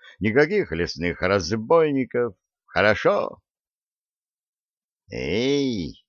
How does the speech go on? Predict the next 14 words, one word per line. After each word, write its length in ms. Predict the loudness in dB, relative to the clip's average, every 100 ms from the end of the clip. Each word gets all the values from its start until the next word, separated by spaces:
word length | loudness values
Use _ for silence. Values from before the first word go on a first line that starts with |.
| _ _
не 160 | -6 -2
ходи 520 | -2 -2 -2 -2 -2
туда, 600 | -4 -4 0 0 0 -4
странник!» — 1040 | -6 -4 2 2 2 0 0 -2 -4 -10 -20 -20 _ _ _ _ -6
окликнул 560 | -4 0 0 0 -2
Середина 560 | 0 0 0 2 0 0
Смерть, 600 | -2 0 0 -2 -8 -20 _ _ -4
везущий 560 | -2 2 2 2 0
на 180 | 2 2
тощей 500 | 2 0 0 0 -2
лошадке 680 | 0 0 2 0 0 0 0
россыпь 580 | 2 0 -2 -4 -4 -6 _ _ _
округлых 640 | -4 -2 -4 -2 -4 -4
валунов, 440 | -2 0 0 -2